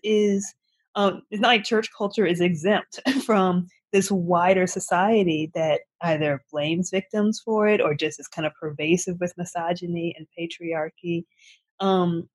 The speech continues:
and some of these things have gotten better, and some of them I came to realize were because the people I was talking to were themselves victims, and they had not really processed or dealt with their own experiences,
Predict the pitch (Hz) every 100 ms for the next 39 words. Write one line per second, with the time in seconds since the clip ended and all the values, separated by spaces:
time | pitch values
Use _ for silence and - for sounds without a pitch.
0 | _ _ _ _ _ _ _ - - -
1 | 220 247 262 240 233 220 202 208 202 185
2 | 180 214 247 262 262 269 349 415 220 165
3 | 156 226 - 175 170 160 180 - _ _
4 | - 220 214 208 208 185 202 196 185 190
5 | 190 _ - _ 226 233 233 226 233 233
6 | - 320 392 359 190 190 - 170 - 175
7 | - 175 185 214 220 233 294 254 175 156
8 | 156 175 - 208 196 196 262 262 208 180
9 | 156 147 - _ _ _ 190 196 185 180
10 | - 160 160 - 143 143 - 170 147 143
11 | 139 147 156 - 160 180 160 - - -
12 | _ 240 - - - - - - -